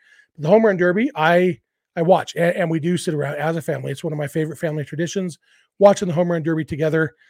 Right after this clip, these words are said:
And it's a ton of fun. And the new rules that they added a few years ago make it even better. It's so much fun the way it is now. And I loved it.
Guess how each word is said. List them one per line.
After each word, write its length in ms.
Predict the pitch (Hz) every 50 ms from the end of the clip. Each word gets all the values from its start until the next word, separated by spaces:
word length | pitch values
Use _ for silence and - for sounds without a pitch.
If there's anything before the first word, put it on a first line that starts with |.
| _ _ _ _ - 233
And 220 | 185 170 170 160
it's 140 | 151 - -
a 60 | 143
ton 180 | - 180 185 180
of 100 | 175 -
fun. 320 | - 170 165 185 214 240 - -
And 340 | 175 165 160 160 160 160
the 60 | 160 160
new 160 | 165 185 185
rules 440 | 165 170 175 170 175 175 175 135 -
that 120 | 165 -
they 160 | - 165 147
added 240 | 147 160 160 160 151
a 40 | 143
few 180 | - 165 151
years 240 | 151 151 160 160 147
ago 320 | 151 160 160 156 156 147 - _ _ _ _ _ _
make 240 | - 175 175 170 175
it 60 | 170
even 240 | 165 160 147 160 151
better. 240 | 139 151 147 151 156
It's 240 | 147 143 143 - -
so 240 | - - - 185 185
much 220 | 190 196 190 -
fun 280 | - - 175 170 175 170
the 80 | 165
way 180 | 156 160 160 160
it 120 | 156 147
is 240 | 160 170 170 143 143
now. 380 | 165 151 151 165 190 196 - _ _ _ _ _ _ _ _ _ -
And 380 | 214 175 165 165 165 165 165 - _ _ _ _ _ _ _ _ _ _ _ _ - -
I 60 | 208
loved 240 | 208 240 254 185 127
it. 120 | 117 -